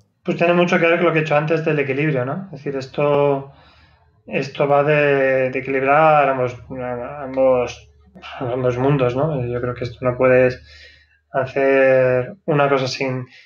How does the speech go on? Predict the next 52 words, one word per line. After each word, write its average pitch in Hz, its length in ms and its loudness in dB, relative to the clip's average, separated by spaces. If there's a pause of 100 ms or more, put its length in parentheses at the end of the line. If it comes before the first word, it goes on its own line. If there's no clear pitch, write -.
(220)
sin 139 220 -4
la 131 140 4
otra, 156 220 2
¿no? 156 180 -2
Es 190 60 -6
decir, 135 140 -10
yo 143 60 -4
no 160 100 -2
creo 160 140 -2
que 151 60 -4
sea, 139 640 0 (560)
eh, 131 600 -6
incompatible 139 540 -4
el 139 60 -2
tener 139 240 0
esa 139 320 2
vida 131 180 2
interior 135 580 0
o 139 60 0
ese 131 200 -8
cuidado, 135 480 0
y 131 80 -6
por 131 100 -4
eso 131 160 -8
digo 143 160 0
que 139 100 -6
luego, 135 440 -4 (600)
a - 80 -20
primera 135 300 0
hora 139 120 4
de 135 60 4
la 131 60 2
mañana, 127 380 0
¿no? 143 220 -4
Que 131 80 -6
es 123 80 -6
cuando 131 280 -4
puedo 127 520 0 (500)
<laughs> - 120 -12
permitírmelo, 151 720 0
¿no? 170 240 -4 (420)
Y 175 140 -2
luego, 139 260 2
pues, 139 140 0
lógicamente, 135 500 -2
durante 120 500 -2
el 120 180 -8
resto 131 320 -4
de 127 180 2
horas 127 240 2
del 135 120 0
día, 151 440 2